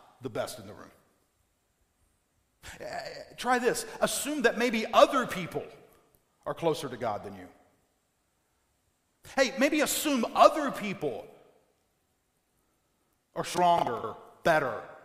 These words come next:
know Scripture more than you. Just, just try it. Just, just, just try to humble yourself and not place yourself up in the most important position, because you know what might happen? Then maybe your host will approach you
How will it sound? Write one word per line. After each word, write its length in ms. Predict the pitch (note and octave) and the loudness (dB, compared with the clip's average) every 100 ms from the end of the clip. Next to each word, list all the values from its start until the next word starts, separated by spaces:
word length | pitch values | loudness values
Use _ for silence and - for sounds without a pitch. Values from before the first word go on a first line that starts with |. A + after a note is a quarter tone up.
| - _ _ C3 | -20 _ _ -2
know 160 | E3 | 0
Scripture 420 | E3 - - C3+ | 0 -6 -8 -10
more 180 | A2+ A2+ | -8 -10
than 120 | F#2+ | -12
you. 80 | G2 - _ _ _ _ _ _ _ _ _ _ | -18 -20 _ _ _ _ _ _ _ _ _ _
Just, 100 | E4+ | -10
just 160 | F4 - | -8 -4
try 300 | C4+ E4 F4+ | 2 2 2
it. 140 | - - - - - _ _ _ _ _ _ _ _ _ _ | -2 -8 -14 -20 -20 _ _ _ _ _ _ _ _ _ _
Just, 260 | - F4+ - | -6 -6 -4
just, 160 | D4+ - | -6 -4
just 140 | - | -4
try 260 | - C#4 D4+ | 2 6 8
to 120 | A#3+ | 8
humble 280 | C4+ C#4+ B3 | 6 0 0
yourself 520 | A#3+ - B3 A#3 A#3 | 0 4 6 6 6
and 100 | G#3 - - | 2 -4 2
not 300 | C4 D4+ - | 6 6 4
place 220 | A#3+ B3+ | 0 0
yourself 380 | A3 - F#3+ F3 | 0 4 6 4
up 100 | - | 0
in 80 | F3 | 0
the 60 | |
most 260 | F3 G#3 G3+ | 6 6 4
important 340 | - G3 - | 2 2 2
position, 560 | D#3 C3+ C3+ F3 F3 D3+ | -4 -4 -2 -2 -2 -6
because 340 | D#3+ G3+ G3+ - - | -4 0 0 -2 -8
you 80 | A3 | 2
know 80 | A#3 | 6
what 220 | A3+ A#3 | 8 8
might 180 | A3 A#3 | 6 6
happen? 400 | A3+ - C4 B3+ - - | 6 6 2 -2 -10 2
Then 260 | C#4+ B3+ G3+ - - | 4 4 0 -10 -2
maybe 220 | G#3+ C#4 | 0 2
your 180 | G#3+ G3 | 4 6
host 320 | G#3+ D4 - | 6 6 0
will 100 | G3 | 0
approach 640 | F3 F3 - A3 B3+ - | 2 2 4 4 4 -2
you 220 | E3 B2 | -6 -6